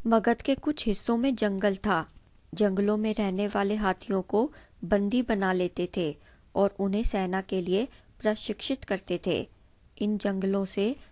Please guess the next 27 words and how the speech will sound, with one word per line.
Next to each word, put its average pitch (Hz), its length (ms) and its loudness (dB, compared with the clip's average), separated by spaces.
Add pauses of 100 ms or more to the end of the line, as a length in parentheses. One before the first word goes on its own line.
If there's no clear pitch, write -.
(180)
घर, 214 360 2 (300)
गाड़ी 196 460 2 (160)
और 208 140 2
रथ 233 260 -4
बनाने 190 460 -2
के 202 160 -4
लिए 226 140 0
लकड़ी 190 360 -2
भी 214 220 -4
मिल 240 140 0
जाती 180 340 -2
थी। 151 260 -4 (440)
इसके 214 300 2
अलावा 185 540 2 (360)
इस 262 160 2
क्षेत्र 196 360 -4
में 185 220 -2 (100)
आयरन 190 460 0
और 196 260 0
माइंस 180 440 0
भी 254 140 -2
थी, 160 300 -2 (400)
जो 202 120 4
लोहे 196 400 2
के 175 320 -2 (300)
मजबूत 208 480 -2 (120)
औजार 185 460 2